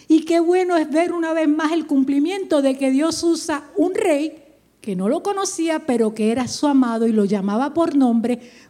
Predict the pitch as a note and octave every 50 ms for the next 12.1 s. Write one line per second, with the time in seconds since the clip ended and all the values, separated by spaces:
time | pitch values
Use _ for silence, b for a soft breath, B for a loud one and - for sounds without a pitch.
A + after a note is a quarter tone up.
0 | _ _ B3+ B3 A#3 A3 A3 A3+ G#3 A3 - C4 B3+ A#3+ B3 A#3+ G#3+ - - -
1 | A3 G#3+ G3 F#3+ F#3 F#3 F3+ E3+ B B B B B B B - A#3+ B3 B3 -
2 | - D#4+ E4 D#4 - D#4+ D4 D4 C#4+ D4+ D#4 D4+ - G#4 G4+ C#4+ C4+ C4 C4+ C#4
3 | C4 B3 B3 B3 A#3+ - - D4+ D#4 D#4+ D4+ - - C4+ B3+ B B B B B
4 | B B - C#4+ D4+ D4 D4 D4 C#4+ - - D#4+ E4 F4+ F4+ F4+ F4 E4 D4 D#4
5 | D4 C#4 C4+ B3+ B3 A#3+ A#3+ A#3+ - D#4 D4+ F#4 F4 F4 F4+ F#4 F4 - E4+ E4+
6 | E4+ E4+ E4 D#4 D4 C#4+ B3 A#3+ B3 A#3+ A#3 - D#4 D#4+ F4+ F#4+ G4 F#4 F#4 F4
7 | D#4+ C#4+ C4+ B3+ B3+ B3 C4 C4 F4 G4 F#4+ - - D#4+ F4+ F4+ D#4+ D4+ F4 F4+
8 | F#4 F#4 E4+ E4 D#4+ D#4+ E4 E4 E4 F4 F4 F#4 G4 F#4+ E4+ D4 B3 G#3+ F#3 B
9 | B B B B B B B B B B - A3 A#3 B3 B3 B3 C4+ D#4 F4+ F#4+
10 | F4+ E4+ D4 C#4 C#4 C4 B3+ - G#3+ A3 G#3+ C4 D4 D4 D4+ D#4 C#4+ C4+ B3+ B3
11 | B3 A3+ B3 C4 C4+ C#4+ D#4 D4+ D4 C#4 C4+ C4 - - C#4 B3+ A#3+ A3+ G#3+ G3
12 | F#3+ G3+